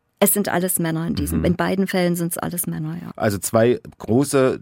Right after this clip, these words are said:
Speaker 2: Drogenprozesse, weitere große Drogenprozesse. Ich glaube, es laufen noch genug andere Drogenprozesse in
Speaker 1: Mhm.
Speaker 2: Thüringen, die uns beschäftigen. Und wir müssen, ähm, festhalten, dass, ja, Thüringen nicht das Land der Glückseligen ist, sondern dass hier,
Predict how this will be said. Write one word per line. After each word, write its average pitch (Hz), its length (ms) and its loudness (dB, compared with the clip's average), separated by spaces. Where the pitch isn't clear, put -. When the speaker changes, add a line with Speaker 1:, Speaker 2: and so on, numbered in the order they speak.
Speaker 2:
Drogenprozesse, 127 840 2
weitere 117 380 4
große 123 360 6
Drogenprozesse. 127 720 2
Ich 95 120 2
glaube, 104 240 4
es - 80 -6
laufen 104 320 4
noch 92 140 0
genug 110 260 2
andere 107 320 2
Drogenprozesse 98 680 2
in 175 80 4
Speaker 1:
Mhm. 175 40 4
Speaker 2:
Thüringen, 110 420 4
die 113 120 4
uns 110 160 2
beschäftigen. 113 480 -2
Und 110 80 2
wir 104 100 4
müssen, 170 640 2
ähm, 143 440 0
festhalten, 113 760 -2
dass, - 460 -4
ja, 87 300 0
Thüringen 104 380 2
nicht 107 180 -2
das - 260 -2
Land 101 320 0
der 98 60 2
Glückseligen 101 560 0
ist, 95 140 -4
sondern 95 220 0
dass 92 140 0
hier, 95 340 0